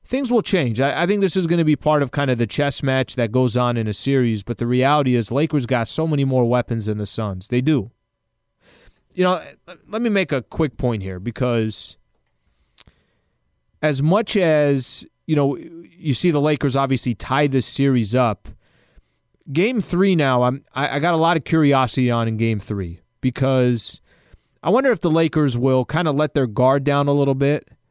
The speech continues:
or they're gonna come out and say, "We gotta start now. Th-, this series shouldn't even be close. We're not leaving Staples Center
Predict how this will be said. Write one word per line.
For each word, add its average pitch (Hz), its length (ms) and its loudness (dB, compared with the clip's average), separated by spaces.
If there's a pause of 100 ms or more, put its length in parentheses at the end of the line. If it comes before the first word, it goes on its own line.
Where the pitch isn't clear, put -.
(540)
or 131 160 2
they're 147 120 2
gonna 165 160 0
come 147 240 0
out 135 200 2
and 120 100 2
say, 117 360 0 (580)
"We 135 160 -2
gotta 143 180 0
start 113 480 0
now. 135 340 2
Th-, 127 220 -2
this 135 220 0
series 135 260 2
shouldn't 123 220 0
even 110 180 -2
be 107 80 -2
close. 113 540 -4
We're 135 120 0
not 165 220 0
leaving 135 480 0
Staples 127 640 -4
Center 92 420 -10